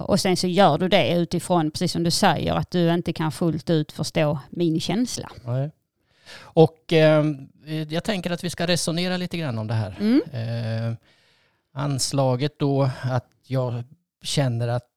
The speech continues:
Speaker 2: min partner inte förstår mina känslor. Hur, hur, hur ska man kunna förstå?
Speaker 1: Ja, men jag t-,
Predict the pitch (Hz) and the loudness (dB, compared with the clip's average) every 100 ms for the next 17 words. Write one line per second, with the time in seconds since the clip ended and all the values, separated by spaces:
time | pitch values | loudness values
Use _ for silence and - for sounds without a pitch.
0 | - 120 117 123 107 120 139 123 - - | -12 -10 -4 -4 -4 -6 -2 -2 -4 -8
1 | 113 - 117 110 110 110 113 - 120 127 | -8 -6 -8 -6 -8 -10 -8 -8 -6 -6
2 | 143 - - 107 101 - 147 160 - 214 | -6 -8 -8 -10 -10 -8 -8 -8 -8 -10
3 | - _ _ _ - 196 175 - 165 170 | -10 _ _ _ -10 -8 -8 -8 -8 -6
4 | 165 - 175 185 - 196 - - - - | -8 -6 -8 -8 -12 -16 -16 -18 -14 -14
5 | - _ 254 285 320 339 | -14 _ 4 8 6 6